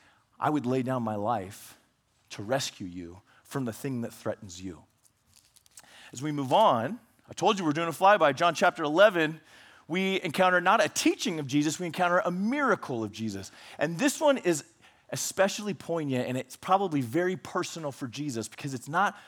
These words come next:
a stranger that he's about to heal. It's someone in his group of friends. I don't know if you've ever thought about Jesus having a group of friends, but he does. We have them named. And so in this group of friends, one of these guys, his name is Lazarus.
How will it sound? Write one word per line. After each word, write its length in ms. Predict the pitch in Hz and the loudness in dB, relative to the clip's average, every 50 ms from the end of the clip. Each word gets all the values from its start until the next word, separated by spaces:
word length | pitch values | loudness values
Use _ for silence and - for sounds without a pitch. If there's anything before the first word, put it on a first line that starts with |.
| - - | -14 -12
a 60 | - | -10
stranger 640 | - - - - 147 156 165 170 170 156 123 117 104 | -8 -8 -8 -4 -4 -2 -2 -2 -4 -6 -6 -6 -6
that 120 | 95 101 | -6 -8
he's 120 | 95 98 95 | -8 -8 -6
about 240 | 92 101 95 92 - | -6 -6 -6 -6 -8
to 60 | 98 | -14
heal. 300 | - - 98 98 101 98 - - - - - | -12 -8 -6 -6 -8 -8 -12 -20 -20 -16 -12
It's 120 | - - - | -10 -10 -6
someone 300 | - 185 185 190 196 185 | -4 -2 -2 -2 -2 -2
in 100 | 160 143 | -2 -4
his 380 | 127 113 - 175 180 170 147 | -6 -4 0 0 0 0 -2
group 280 | 131 - 139 143 139 - | -4 -2 -2 -2 -2 -2
of 100 | 123 104 | -8 -10
friends. 340 | - - 139 135 123 101 92 | -8 -4 -2 -2 -2 0 -2
I 60 | 147 | 0
don't 80 | 180 190 | 0 0
know 40 | |
if 80 | 190 - | 0 0
you've 100 | 170 170 | 0 -2
ever 120 | 170 151 | -2 0
thought 180 | 135 139 156 147 | 0 0 2 2
about 180 | 139 139 123 117 | 4 2 0 0
Jesus 280 | 110 147 147 131 117 | -6 -8 -8 -8 -8
having 300 | - 147 147 131 131 123 | -2 -2 -2 -2 -2 -6
a 40 | 110 | -8
group 280 | 98 92 117 127 113 - | -8 -4 -6 -6 -6 -6
of 100 | 104 - | -12 -10
friends, 340 | - 139 139 135 120 110 - - - - - - _ | -4 -2 -2 -2 -2 -4 -8 -14 -20 -20 -20 -16 _
but 120 | - 147 | -4 -4
he 60 | 139 | -4
does. 340 | 123 110 139 180 190 151 107 | -2 2 4 4 4 4 2
We 100 | 113 120 | -2 0
have 160 | 123 147 147 | 0 0 0
them 220 | 135 143 139 135 120 - - - - _ | 0 -2 -4 -6 -6 -8 -18 -20 -18 _
named. 520 | 139 139 143 147 165 190 214 208 165 135 | -10 -8 -2 0 0 0 0 0 -2 -4
And 120 | 131 135 117 | -4 -6 -2
so 140 | - 180 175 | 0 0 0
in 180 | - 233 233 269 | 2 0 0 0
this 140 | 269 190 | 0 0
group 140 | - 240 214 | -2 -2 -4
of 80 | 196 - | -4 -2
friends, 240 | - 233 220 196 170 | 0 0 0 2 2
one 140 | 196 220 | 0 2
of 60 | 240 240 | 2 2
these 120 | 233 196 | 0 2
guys, 220 | - 214 208 196 | 4 4 2 2
his 80 | 175 180 | 2 -2
name 160 | 196 196 190 | -4 -2 -2
is 120 | 175 139 143 | -2 -4 -2
Lazarus. 840 | 143 156 175 196 214 196 156 135 120 117 127 175 214 - - - | 2 4 6 6 4 4 2 0 0 2 2 2 0 -4 -12 -14